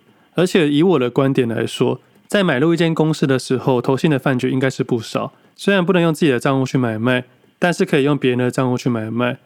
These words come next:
简单来说，投信的买法比较单纯，他们会一段时间去买进，或一段时间去卖出。那被动型的调整，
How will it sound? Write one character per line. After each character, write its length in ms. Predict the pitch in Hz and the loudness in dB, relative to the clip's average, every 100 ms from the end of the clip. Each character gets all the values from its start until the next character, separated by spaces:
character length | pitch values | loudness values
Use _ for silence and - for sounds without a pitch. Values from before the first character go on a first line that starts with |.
| _ _ | _ _
简 120 | 135 | 0
单 140 | 143 175 | 2 2
来 160 | 135 | 0
说， 340 | 127 - 131 123 _ _ | -2 0 -2 -2 _ _
投 140 | - 143 | -2 2
信 120 | 208 | 2
的 100 | 156 | 2
买 160 | 131 | 2
法 160 | 135 123 | 0 0
比 80 | - | 0
较 120 | 123 | 0
单 240 | 127 120 | 0 -2
纯， 300 | 135 - 120 - _ | -2 -2 -4 -6 _
他 140 | - | -2
们 120 | 180 143 | 0 2
会 160 | 165 - | 0 -2
一 80 | |
段 260 | 139 180 151 | 0 2 2
时 220 | - 123 | 0 0
间 160 | 131 131 | 0 2
去 100 | 139 | 2
买 220 | 120 104 | 0 -4
进， 240 | 104 123 | -4 -4
或 180 | 120 151 | 0 -2
一 100 | 147 | -2
段 220 | 123 147 | 0 0
时 100 | 135 | 0
间 160 | 123 123 | 0 0
去 80 | 135 | 0
卖 280 | 123 117 113 | 0 -2 -4
出。 280 | - 120 - _ _ - | -4 -4 -6 _ _ -2
那 100 | 208 | 0
被 220 | - 196 | 2 0
动 140 | 190 180 | 0 0
型 140 | 139 | 2
的 80 | 123 | 0
调 240 | - 117 | 0 0
整， 220 | 120 131 | 0 -4